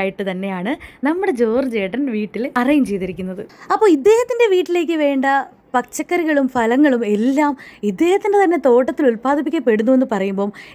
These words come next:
എല്ലാവർക്കും ഒരു അസൂയ കലർന്ന അത്ഭുതം തോന്നുന്നില്ലേ? തീർച്ചയായിട്ടും ഉണ്ടാവും. ഇതെല്ലാം നേരിട്ട് ചെന്ന് കണ്ടപ്പോൾ എനിക്ക് തോന്നിയതും അത് തന്നെയാണ്. കാരണം സ്വന്തം വീട്ടിൽ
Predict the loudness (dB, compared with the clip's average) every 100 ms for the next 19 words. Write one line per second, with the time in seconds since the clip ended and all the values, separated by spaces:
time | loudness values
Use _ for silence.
0 | 2 4 6 4 4 2 2 0 -4 -4
1 | -2 0 -2 0 -2 0 0 2 2 2
2 | 0 0 -2 -4 -6 -10 2 4 4 2
3 | 2 4 2 0 -2 -4 -6 0 4 6
4 | 6 4 4 2 0 -2 -2 -2 -2 -4
5 | -4 -2 -2 2 2 2 2 2 2 2
6 | 0 -2 -4 -6 -4 -2 -2 -2 -4 -6
7 | -14 -2 2 4 2 2 2 2 2 2
8 | 0 2